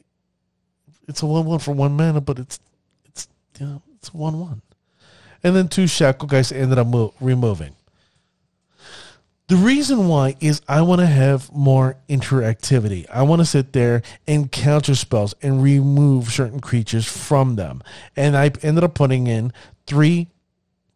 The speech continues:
Mystical Disputes to counter their blue spells, to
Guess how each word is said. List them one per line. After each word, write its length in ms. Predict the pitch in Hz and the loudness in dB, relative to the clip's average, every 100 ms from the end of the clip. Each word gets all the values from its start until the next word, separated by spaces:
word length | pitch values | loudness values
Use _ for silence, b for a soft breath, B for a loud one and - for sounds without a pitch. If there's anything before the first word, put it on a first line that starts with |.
| 175 | -8
Mystical 640 | 135 139 - 131 135 131 - - | 0 0 0 -4 -4 -4 -8 -8
Disputes 840 | 120 - 135 110 - - - - _ _ _ _ _ _ _ | -8 -4 -2 -2 -4 -8 -10 -12 _ _ _ _ _ _ _
to 100 | 156 | -8
counter 640 | - - 156 156 147 139 | -8 -2 0 0 2 0
their 140 | 117 98 | 0 -2
blue 300 | 110 107 101 | -4 -4 -6
spells, 500 | - 98 85 - | -8 -10 -12 -16
to 140 | - | -8